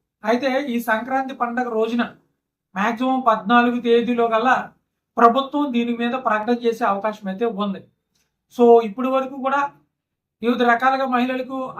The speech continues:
ఆర్థిక చేయూతను అయితే అందించారు. So, ఉచిత బస్సులు వేడతాం, మూడు సిలిండర్లు ఇవ్వడం, అలాగే డ్వాక్రా లోన్స్ ఇవ్వడం,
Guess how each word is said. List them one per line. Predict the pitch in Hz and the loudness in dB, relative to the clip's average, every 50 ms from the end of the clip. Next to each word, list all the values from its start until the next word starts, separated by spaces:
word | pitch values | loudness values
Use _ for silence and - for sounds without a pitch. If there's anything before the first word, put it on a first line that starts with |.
| 185 214 | 0 0
ఆర్థిక | 240 - 254 247 240 - | 0 0 -2 -4 -4 -4
చేయూతను | 254 247 254 247 254 247 240 233 | -2 -2 -2 -2 -2 -2 -2 0
అయితే | 233 254 233 214 | 0 0 0 0
అందించారు. | 220 233 233 233 - 220 180 - - _ _ _ _ _ _ _ _ _ _ _ _ _ - | -2 -4 -6 -6 -6 -8 -8 -8 -10 _ _ _ _ _ _ _ _ _ _ _ _ _ -2
So, | 233 220 220 208 202 202 202 196 196 196 196 - _ _ _ _ _ - 208 | 2 2 2 2 0 -2 -2 -4 -6 -8 -12 -18 _ _ _ _ _ -8 -6
ఉచిత | 202 247 247 254 214 240 | -2 -2 -2 2 4 4
బస్సులు | 240 233 240 247 240 | 4 4 2 2 2
వేడతాం, | 233 233 226 240 240 233 233 196 196 | 2 2 0 -2 -6 -6 -6 -4 -2
మూడు | 214 233 240 233 | -2 -2 -2 -2
సిలిండర్లు | 240 240 240 233 233 233 233 233 233 226 | -2 -2 -2 -2 -4 -6 -8 -6 -4 -4
ఇవ్వడం, | 226 220 220 233 240 240 - _ _ _ _ _ _ _ _ _ | -4 -4 -6 -8 -8 -8 -14 _ _ _ _ _ _ _ _ _
అలాగే | 214 214 247 240 226 240 233 233 220 196 | -2 0 2 2 4 4 2 2 2 2
డ్వాక్రా | 196 196 196 202 202 240 240 220 202 | 2 2 0 0 0 -2 -4 -2 -2
లోన్స్ | 196 202 220 226 233 233 220 | -4 -4 -4 -4 -6 -6 -6
ఇవ్వడం, | 220 220 220 226 | -4 -4 -6 -8